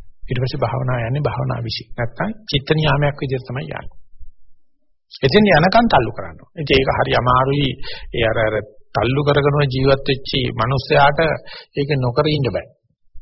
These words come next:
ඒ මට මතකයි මේ ඒ යුනිවර්සිටි එකේ ඉන්න කාලේ ඒ චිත්‍රපටියක් පෙන්නුවා මේ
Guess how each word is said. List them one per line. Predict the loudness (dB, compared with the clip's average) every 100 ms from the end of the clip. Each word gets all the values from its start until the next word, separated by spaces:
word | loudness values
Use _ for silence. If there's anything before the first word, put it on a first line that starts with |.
| -10
ඒ | -8 -6 -6 -6
මට | -6 -4 -2
මතකයි | 0 2 2 2
මේ | -4 -6 -10 -14 -20 _ _ -20 -12
ඒ | -6
යුනිවර්සිටි | -4 -2 -2 -2
එකේ | -2
ඉන්න | -2 0
කාලේ | 2 2 0 -2 -14 -20 -20 _
ඒ | -12 -10 -10 -12 -16 _ _
චිත්‍රපටියක් | -12 -6 0 2 2 0 -2
පෙන්නුවා | -4 -2 0 2 2 0
මේ | -6 -10